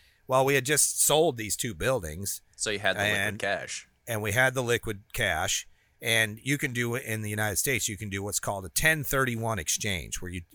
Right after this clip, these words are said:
Speaker 1: where you sell something that's an investment, and then you roll that money over to another investment, and you don't pay capital gains taxes,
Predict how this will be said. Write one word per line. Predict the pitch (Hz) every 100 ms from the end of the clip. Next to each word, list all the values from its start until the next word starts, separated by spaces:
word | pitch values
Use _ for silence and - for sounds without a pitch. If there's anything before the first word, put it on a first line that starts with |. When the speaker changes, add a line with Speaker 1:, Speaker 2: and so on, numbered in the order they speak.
| 117
Speaker 1:
where | 101
you | 87
sell | 82 - 156 156
something | - 143 131 135 113 110 - _ _ _ _ _
that's | 107 110 127
an |
investment, | 107 95 110 139 - 69 71 - - -
and | 107
then | 117 113
you | 113
roll | 107 131 147 147
that | 131 127 120 98
money | 117 113 104 107 120
over | 117 123 120 87 76 90
to | 117
another | 101 110 127 123 113 107 104 - _
investment, | 104 101 113 131 - - 98 -
and | - 113
you | 107
don't | 110 113
pay | - 107 92 90 - _ _
capital | - 123 - 101
gains | 95 87 85 -
taxes, | - 113 98 - - -